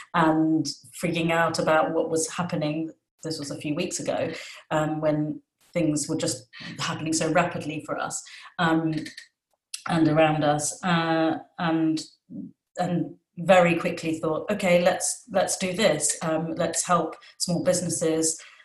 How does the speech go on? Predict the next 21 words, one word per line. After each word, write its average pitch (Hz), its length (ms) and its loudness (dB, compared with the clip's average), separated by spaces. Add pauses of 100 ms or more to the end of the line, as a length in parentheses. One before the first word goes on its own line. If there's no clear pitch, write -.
(140)
um, 160 340 2
get, 156 360 2 (760)
um, 160 480 0
access 185 380 2
to 180 100 -2 (100)
gift 170 200 -2
cards 156 300 -2
if 160 100 -4
they 156 200 0
don't 151 140 0
have 143 180 -6
already, 160 680 -2 (260)
and, 160 420 4 (140)
and 160 160 0
be 170 60 0
able 160 180 2
to - 100 -2
sell 240 140 4
them. 160 180 0
So 170 80 2
then 160 360 -2